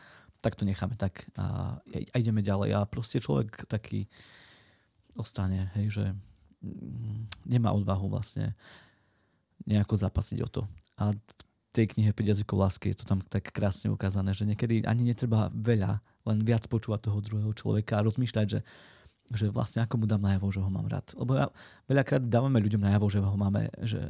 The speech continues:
radi toho druhého, ale vlastne on to nepočuje. Lebo pr-, to dávame najavo spôsobom, ktorý, ktorý on proste nevie nejakým spôsobom spracovať alebo nevie prijať to, hej, že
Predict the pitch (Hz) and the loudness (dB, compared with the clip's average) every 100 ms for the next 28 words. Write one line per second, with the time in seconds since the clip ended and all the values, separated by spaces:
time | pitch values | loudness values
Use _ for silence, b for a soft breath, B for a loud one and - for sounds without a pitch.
0 | 98 107 107 107 98 104 101 101 110 135 | -2 0 2 0 0 0 2 2 2 2
1 | B B B B B B - 101 101 101 | B B B B B B -2 0 2 2
2 | 101 - 107 107 113 104 95 - 95 101 | 2 0 0 2 2 0 0 -2 -2 -4
3 | - _ - 131 123 - _ _ _ _ | -8 _ -4 0 0 -2 _ _ _ _
4 | _ _ - 123 113 127 120 107 101 113 | _ _ -4 0 2 2 2 2 4 2
5 | 107 95 - 98 - 113 104 - 98 95 | 2 -2 -4 -4 0 0 0 -2 -2 0
6 | 98 98 101 _ b b b b b - | 0 -2 -6 _ b b b b b -4
7 | 220 202 196 196 101 85 - 123 107 98 | -2 2 2 2 0 -4 -2 0 2 0
8 | 101 - - - 101 95 95 - - - | -6 -6 -4 0 2 2 0 -2 -6 -4
9 | 104 101 - - - 107 98 - - - | -6 -4 -6 -6 -4 -4 -4 -6 -4 0
10 | 175 156 104 101 101 95 - 98 - - | 2 4 2 2 2 2 2 2 0 -4
11 | 104 107 107 | -2 0 -2